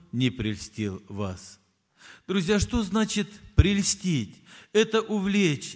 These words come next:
это заманить, очаровать или ввести в грех. Что такое грех?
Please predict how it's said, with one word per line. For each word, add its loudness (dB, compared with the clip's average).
это 0
заманить, 0
очаровать 0
или 2
ввести -2
в -10
грех. 4
Что 0
такое 2
грех? 2